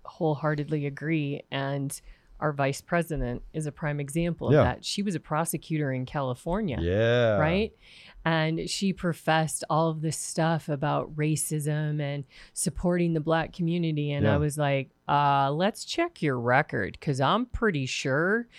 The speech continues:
Speaker 1: you were involved in keeping innocent people in jail, and those were minorities.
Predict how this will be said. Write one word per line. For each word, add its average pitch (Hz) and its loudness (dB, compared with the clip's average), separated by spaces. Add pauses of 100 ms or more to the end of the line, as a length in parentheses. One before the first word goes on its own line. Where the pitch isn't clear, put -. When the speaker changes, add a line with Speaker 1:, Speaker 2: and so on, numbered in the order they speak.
(180)
Speaker 1:
you 165 0
were 190 2
involved 143 2
in 165 -2
keeping 143 -2
innocent 160 -2
people 139 -2
in 147 0
jail, 139 0
and 147 -2
those 156 2
were 147 0
minorities. 143 -4